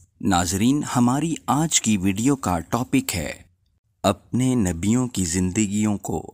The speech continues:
अपना रोल मॉडल बनाएं, इन्हें अपना आइडियल बनाएं। जब कभी खून के रिश्ते दिल दुखाएं तो हज़रत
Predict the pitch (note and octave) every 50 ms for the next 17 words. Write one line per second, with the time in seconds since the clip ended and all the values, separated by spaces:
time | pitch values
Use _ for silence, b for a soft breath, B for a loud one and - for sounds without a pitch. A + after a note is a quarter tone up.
0 | _ _ A2 - _ - G2+ A#2+ A#2+ A2+ G#2+ F#2 F#2 F#2+ G2 F#2 F2 E2+ E2 E2
1 | E2 G2+ G2+ E2 E2+ E2+ D#2+ D2+ D#2 - - - _ _ _ _ A#2+ A2+ A2 A2
2 | A#2 A2 G2 G2+ - - - _ - F2+ F2 D#2+ D#2+ - _ _ - F#2 F#2 F2+
3 | F2 E2+ G2 G2 G2 F#2+ - F2 E2+ D#2 C#2+ A#1 - - _ _ _ B B B
4 | B B B B B B - - - B2 A#2 - - - D3 C3+ B2 D3 D3 D3
5 | C#3+ - - G#2 G#2 A2 A#2+ B2+ A#2 - G#2+ G2+ F#2+ F#2+ - - _ G#2 G#2 G2
6 | E2+ F#2+ F#2 F#2+ E2 G2+ F2 - - F2+ E2+ E2+ D#2+ - F2 B B B B B
7 | B B B - F#2 E2+ F#2+ F#2+ F#2+ A2+ A2 A2+ A2 _ -